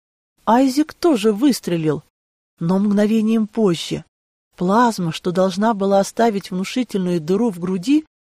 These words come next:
лишь опалила локоть, потому что Кэм уже начала заваливаться. Да и какая разница трупу?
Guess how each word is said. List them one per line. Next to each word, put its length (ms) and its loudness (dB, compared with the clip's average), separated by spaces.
лишь 320 -2
опалила 540 0
локоть, 500 0
потому 380 -2
что 240 -4
Кэм 400 2
уже 280 0
начала 480 0
заваливаться. 1080 0
Да 220 0
и 100 2
какая 640 0
разница 580 0
трупу? 600 -2